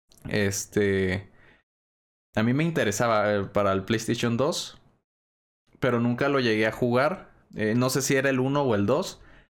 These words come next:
En este caso sacaron el remake del uno, me parece, eh, que fue el que jugué. Eh, ya me lo pasé y es el juego que vamos a estar hablando el día de hoy en este episodio. Muy bien, eh,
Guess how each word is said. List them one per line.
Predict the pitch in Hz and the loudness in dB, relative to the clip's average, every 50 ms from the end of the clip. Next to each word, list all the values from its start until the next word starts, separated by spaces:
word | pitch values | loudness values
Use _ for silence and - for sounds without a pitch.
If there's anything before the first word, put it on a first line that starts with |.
| _ _ _ - | _ _ _ -4
En | 117 117 | -2 -2
este | 117 127 127 | -2 -2 -2
caso | 123 127 120 - 147 | 0 -2 -2 -2 -2
sacaron | 139 123 - 117 117 127 131 131 | -2 -2 0 0 0 0 0 0
el | 120 113 | 0 0
remake | 113 104 104 104 107 110 110 107 | 0 0 0 0 0 -2 -2 0
del | 113 117 117 117 113 110 110 | 0 0 2 2 2 2 2
uno, | 107 113 127 139 143 | 2 0 0 0 -2
me | 147 147 135 | -2 -2 -2
parece, | 131 - 107 120 131 131 - 170 180 190 - - - - - | -2 0 0 0 0 0 0 -2 -2 -2 -6 -10 -18 -10 -6
eh, | - 110 107 107 104 101 98 98 95 | -2 0 0 2 2 2 0 0 -2
que | 101 | -2
fue | 98 - 104 | -2 -2 -2
el | 104 | -2
que | 104 113 | -2 -2
jugué. | - - 101 101 113 135 160 170 165 - - - - - - - _ _ _ _ _ _ - | -2 0 0 0 0 0 -2 -4 -6 -12 -20 -20 -20 -20 -20 -20 _ _ _ _ _ _ -4
Eh, | - 107 107 104 104 104 101 | -2 0 2 2 2 2 2
ya | 104 104 | 2 2
me | 113 | 0
lo | 117 117 | 0 0
pasé | 117 139 131 - 135 143 147 | 0 -2 -2 0 0 0 0
y | 135 | 0
es | 120 - 131 | 0 0 0
el | 117 123 120 110 | 0 0 0 -2
juego | - - 110 117 117 | 0 0 0 0 0
que | - 110 | 0 0
vamos | 107 110 117 120 | 0 0 -2 -4
a | 117 | -4
estar | - - 110 113 | -2 -2 0 0
hablando | 110 113 117 117 120 127 123 - | 0 0 0 0 0 0 0 0
el | - 104 101 | 0 0 2
día | 104 107 104 | 2 2 2
de | 107 | 2
hoy | 104 107 117 117 - | 2 2 0 0 -2
en | 107 98 | -2 -2
este | 101 - - 110 101 - - | -2 -2 -2 -4 -2 -2 -2
episodio. | 98 - - 98 - - 80 78 76 - - - - - - - - _ _ _ _ _ _ _ _ _ _ _ - - - - _ _ _ _ _ _ _ _ _ _ _ _ - | -4 -2 -2 -2 -2 -2 -2 -4 -6 -8 -10 -14 -16 -20 -20 -20 -20 _ _ _ _ _ _ _ _ _ _ _ -20 -20 -20 -20 _ _ _ _ _ _ _ _ _ _ _ _ -4
Muy | 107 104 107 | -2 -2 0
bien, | 113 123 131 143 - - - - - | 0 0 -2 -2 -6 -10 -14 -10 -4
eh, | 113 110 110 107 104 104 104 101 101 101 98 98 98 95 101 101 - | -2 0 0 0 0 0 0 0 0 0 0 0 -2 -2 -4 -6 -10